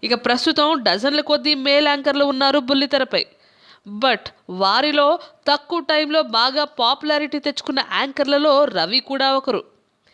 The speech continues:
ఇన్నాళ్ళు స్మాల్ స్క్రీన్ పై ఎంటర్టైన్ చేసిన రవి త్వరలో బిగ్ స్క్రీన్ పై హీరోగా కనబడబోతున్నాడు. యాంకర్ రవి హీరోగా అయోధ్య కార్తిక్ దర్శకత్వంలో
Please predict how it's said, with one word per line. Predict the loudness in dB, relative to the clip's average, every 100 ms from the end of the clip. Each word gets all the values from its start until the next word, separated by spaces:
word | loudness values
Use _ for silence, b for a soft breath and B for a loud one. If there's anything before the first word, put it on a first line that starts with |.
| B B B -2
ఇన్నాళ్ళు | 0 2 2 2 2
స్మాల్ | 0 0 0 0
స్క్రీన్ | -2 -2 0
పై | 0
ఎంటర్టైన్ | 0 -2 -2 -2 -2
చేసిన | -2 0 0
రవి | 2 2 0
త్వరలో | 0 0 0 2 0
బిగ్ | -2 -10
స్క్రీన్ | -8 -4 -4 -2
పై | -2
హీరోగా | 0 0 2 2 2
కనబడబోతున్నాడు. | 0 0 0 0 0 0 0 -2 -6 B B B B -2
యాంకర్ | 0 0 0 0
రవి | 2 0
హీరోగా | 0 0 2 4 2 2
అయోధ్య | 0 2 0 2 0
కార్తిక్ | 2 -2 -2 -4
దర్శకత్వంలో | -2 -2 -4 -6 -2 -2 2 4 2